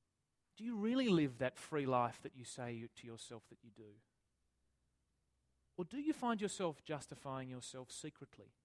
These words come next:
subconsciously? You find it difficult to have someone buy you dinner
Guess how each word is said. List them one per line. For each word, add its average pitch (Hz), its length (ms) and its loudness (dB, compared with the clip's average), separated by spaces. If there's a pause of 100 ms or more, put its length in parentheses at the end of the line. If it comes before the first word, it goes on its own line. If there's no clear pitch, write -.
(800)
subconsciously? - 800 -10 (2500)
You 147 80 -10
find 147 200 0
it 139 80 -4
difficult 151 360 -4
to 120 80 -8
have 127 180 -4
someone 131 280 -8
buy 131 180 2
you 127 100 -4
dinner 120 280 -6